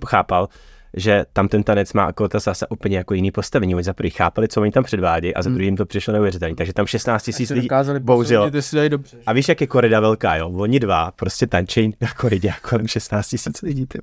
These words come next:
Speaker 1: To byl fakt jako brutální zážitek, jeden z mých největších sportovních zážitků jako ever, srovnatelný prostě s gólem v prodloužení národního týmu hokejového. To bylo úplně jako brutální a klobouk dolů. Pojďme, eh, pojďme zpátky ke Kubovi.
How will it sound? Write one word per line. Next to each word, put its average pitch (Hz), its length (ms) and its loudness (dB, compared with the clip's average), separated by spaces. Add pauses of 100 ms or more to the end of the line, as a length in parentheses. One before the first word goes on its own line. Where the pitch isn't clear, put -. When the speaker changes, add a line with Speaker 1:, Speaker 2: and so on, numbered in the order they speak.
(100)
Speaker 1:
To 120 60 -2
byl 117 100 2
fakt 123 200 -2
jako 120 160 0
brutální 120 760 0
zážitek, 98 500 0
jeden 101 160 0
z 95 60 -4
mých 101 140 0
největších 104 380 0
sportovních 98 380 -2
zážitků 98 360 0
jako 98 320 2 (100)
ever, 92 380 0 (320)
srovnatelný 95 580 2
prostě 92 540 -2 (380)
s 98 160 -4
gólem 98 240 2
v - 40 -8
prodloužení 95 420 0
národního 95 380 2
týmu 90 200 0
hokejového. 90 440 -2
To - 180 -6
bylo 90 140 0
úplně 110 380 0
jako 98 600 2
brutální 98 600 0
a 90 160 0 (140)
klobouk 101 340 0
dolů. 85 240 0
Pojďme, 104 340 2 (220)
eh, - 20 -6 (600)
pojďme 98 220 -4
zpátky 92 300 -4
ke 92 120 -2
Kubovi. 95 440 0